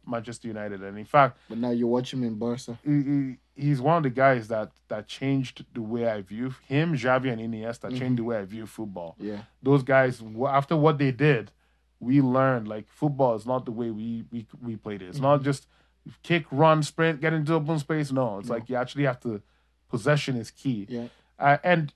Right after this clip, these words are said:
Speaker 1: you can play it anyhow. I appreciate other styles because that's just the way we grew up watching football.
Speaker 2: Mm-hmm.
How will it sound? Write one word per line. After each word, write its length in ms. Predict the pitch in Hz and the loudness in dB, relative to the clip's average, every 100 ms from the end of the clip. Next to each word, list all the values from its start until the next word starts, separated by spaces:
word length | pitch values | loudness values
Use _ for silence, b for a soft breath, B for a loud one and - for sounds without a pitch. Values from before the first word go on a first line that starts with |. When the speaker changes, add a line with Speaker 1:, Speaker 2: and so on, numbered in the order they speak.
| _ | _
Speaker 1:
you 100 | 160 | -6
can 140 | 147 139 | -4 4
play 160 | 208 | 8
it 60 | 208 | 8
anyhow. 420 | 185 147 170 131 | 8 8 8 8
I 60 | 120 | 4
appreciate 440 | 123 185 190 185 | 2 0 2 2
other 220 | 156 151 | 2 2
styles 400 | 143 147 143 113 | 0 4 4 4
because 260 | 113 110 117 | -4 -10 -4
that's 200 | 127 123 | -4 -4
just 200 | - 113 | -8 -10
the 80 | 117 | -8
way 240 | 110 117 113 | -6 -6 -6
we 140 | 107 | -8
grew 240 | 92 117 113 | -8 -4 -4
up 100 | - | -4
watching 340 | 117 110 117 | -6 -6 -10
football. 400 | 101 165 143 98 | -6 -6 -4 -8
Speaker 2:
Mm-hmm. 300 | 110 120 120 | -8 -10 -10